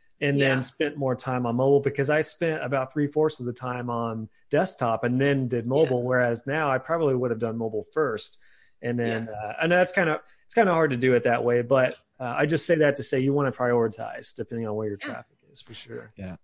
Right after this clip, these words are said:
Speaker 3: And another thing kind of on that note, not as important as mobile versus desktop, but, um, Google Analytics will tell you, uh, where your traffic's coming from in terms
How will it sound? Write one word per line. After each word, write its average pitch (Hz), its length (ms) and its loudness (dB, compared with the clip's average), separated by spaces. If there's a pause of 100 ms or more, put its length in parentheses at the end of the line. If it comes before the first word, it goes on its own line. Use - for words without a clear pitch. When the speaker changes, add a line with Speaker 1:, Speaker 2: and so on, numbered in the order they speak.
Speaker 3:
And 131 200 0
another 135 320 2
thing 120 180 -2
kind 131 180 -2
of 117 60 -2
on 127 100 0
that 107 180 -2
note, 101 360 2
not 131 320 -2 (180)
as 131 260 0
important 110 420 2
as 95 380 2
mobile 95 320 2
versus 92 280 -2
desktop, 104 520 -2
but, 98 360 0
um, 90 380 0
Google 131 300 0
Analytics 120 480 -2
will 104 80 -6
tell 107 200 0
you, 98 380 2 (420)
uh, 87 440 0
where 107 160 2
your 104 100 4
traffic's 104 420 -2
coming 101 220 -2
from 92 280 -2
in 90 80 -2
terms 92 340 -4